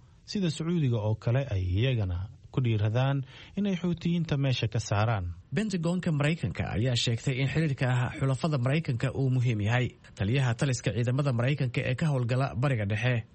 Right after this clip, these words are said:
Speaker 2: ee centicom loo soo gaabiyo, General Eric Corilla ayaa isna tegay gobolka. Waxa uu arrinta Suuriya kala hadlay xulafada Maraykanka ee gobolka kadib afgembigii nidaamka Bashar al-Assad ee dalka Suuriya.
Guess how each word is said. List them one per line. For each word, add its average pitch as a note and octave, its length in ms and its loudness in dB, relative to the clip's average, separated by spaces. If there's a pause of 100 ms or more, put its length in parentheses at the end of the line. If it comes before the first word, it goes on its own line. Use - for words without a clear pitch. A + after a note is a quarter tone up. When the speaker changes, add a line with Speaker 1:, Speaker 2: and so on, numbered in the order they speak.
(140)
Speaker 2:
ee B2+ 100 0
centicom B2 600 0 (400)
loo C3 200 2
soo C#3+ 200 0
gaabiyo, A2 480 0 (220)
General C3 320 0 (120)
Eric D#3 280 0
Corilla D3 440 0
ayaa A2+ 280 0
isna A2+ 220 -2
tegay B2+ 240 -2
gobolka. A#2+ 380 0 (440)
Waxa F2+ 180 0
uu E2+ 80 0
arrinta B2+ 300 0
Suuriya C3 360 0
kala C#3+ 200 0
hadlay B2+ 300 0
xulafada C3+ 460 -2
Maraykanka C3 580 -2
ee C3+ 100 0
gobolka B2 380 -2 (220)
kadib F3+ 260 0
afgembigii D#3 560 0 (280)
nidaamka C3 460 0 (160)
Bashar C3 400 0
al-Assad B2 420 -2
ee - 80 -6
dalka A#2 280 -2
Suuriya. B2 380 0